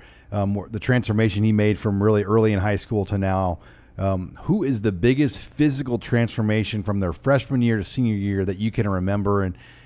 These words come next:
I only went as far as the current roster, but I'll say Brandon Hymas. I mean, he, when you look at current guys on this team, uh, other than Jurgens, uh, Hymas, and I know both of you had some, you know, names of players from the past fifteen or twenty years that really come to mind.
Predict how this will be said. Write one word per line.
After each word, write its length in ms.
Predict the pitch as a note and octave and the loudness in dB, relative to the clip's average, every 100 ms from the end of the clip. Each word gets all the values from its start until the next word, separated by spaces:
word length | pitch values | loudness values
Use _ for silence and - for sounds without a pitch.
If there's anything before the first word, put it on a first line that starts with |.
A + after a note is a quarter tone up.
| - - - | -20 -20 0
I 180 | C#3+ F#3 | 4 4
only 180 | D#3+ | 4
went 200 | C3 B2+ | 4 4
as 80 | A2+ | 2
far 220 | - A#2 | 4 2
as 80 | G#2+ | 2
the 100 | F#2 | -2
current 260 | - A2 G2+ | -4 -4 -4
roster, 300 | F#2 E2+ F#2+ | -6 -6 -2
but 80 | A#2+ | -2
I'll 120 | E3 | 0
say 300 | G3+ C#3+ A#2 | 0 0 -2
Brandon 340 | F2 G#2+ F2+ | -2 -2 -2
Hymas. 480 | E2+ F#2 D#2+ D2+ - | -4 -4 -6 -10 -6
I 20 | |
mean, 140 | G2 F2+ | -4 0
he, 200 | A#2+ - - | -2 -4 -12
when 180 | C3+ A#2 | -2 2
you 80 | B2+ | 4
look 160 | E3+ C#3 | 2 -2
at 120 | - | -6
current 500 | - E3 F3+ E3 A#2 | -2 0 0 -2 -2
guys 420 | G#2+ G#2 G2 F2 - | 2 4 2 0 -4
on 300 | A2+ A2 G#2 | -2 0 0
this 200 | F#2+ - | -2 -6
team, 500 | - G2+ F#2 F2+ F2 - - - - | -6 -4 -2 -2 -4 -8 -20 -20 -10
uh, 220 | F#2+ F#2+ E2+ - | -4 -4 -6 0
other 200 | C3 B2 | 4 4
than 140 | G2+ | 2
Jurgens, 600 | F#2 G2+ E2 E2+ - - - - - | 2 0 0 -4 -8 -14 -20 -20 -12
uh, 320 | G2+ G2 F#2 F2+ | -6 -4 -4 -2
Hymas, 460 | A2+ B2 F#2+ F2+ | 2 2 2 0
and 80 | A2 | 0
I 60 | A2 | 4
know 220 | B2 B2 | 4 4
both 240 | F2 B2+ B2+ | 6 4 6
of 60 | |
you 120 | A#2 | 4
had 240 | A2 A2+ - | 4 4 2
some, 400 | A#2 G2+ F#2+ F2 - - - | 0 0 -2 -6 -12 -12 -2
you 80 | |
know, 120 | G#2 G2 | 2 4
names 460 | G2+ A#2 A2+ G2 | 4 4 4 2
of 100 | F#2+ | -4
players 560 | - A#2+ G#2+ G2+ F#2 - | 0 2 4 2 -2 -6
from 400 | - G#2 F#2+ G2 | -2 0 0 -2
the 60 | |
past 340 | F2+ A#2 G#2 - | 0 2 2 0
fifteen 340 | A2+ - A2 | -4 0 0
or 60 | E2+ | 0
twenty 320 | - B2 A2+ | 2 2 4
years 300 | F#2+ F#2 E2+ | 2 0 -2
that 80 | F#2+ | -4
really 200 | F#2+ F2+ | -4 -2
come 200 | F#2+ F2+ | -2 -2
to 80 | E2 | -4
mind. 320 | D#2 A#1 | -8 -12